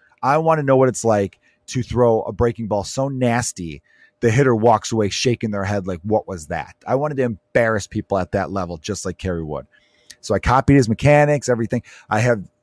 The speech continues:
three Kerry Wood jerseys that I was getting for, like, Christmas every other year. Huge fan. And I was lucky enough to be able to meet him. I was opening act, like, the, I did audience warm-up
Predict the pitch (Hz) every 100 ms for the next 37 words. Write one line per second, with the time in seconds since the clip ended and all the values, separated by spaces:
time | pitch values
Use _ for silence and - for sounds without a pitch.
0 | _ 113 135 143 139 127 117 113 87 117
1 | 135 120 143 143 117 131 127 120 139 135
2 | 127 127 127 123 - 131 135 127 135 135
3 | 135 127 120 127 127 120 - _ _ -
4 | 170 185 170 - 113 92 78 80 _ _
5 | 107 113 98 117 160 170 151 139 127 120
6 | 127 113 110 113 107 107 104 101 _ _
7 | _ _ _ _ _ _ - 110 123 123
8 | - 143 156 139 120 - 117 117 - 117
9 | - 113 - 113 110 123 123 139 123 95
10 | 107 120 120 95 -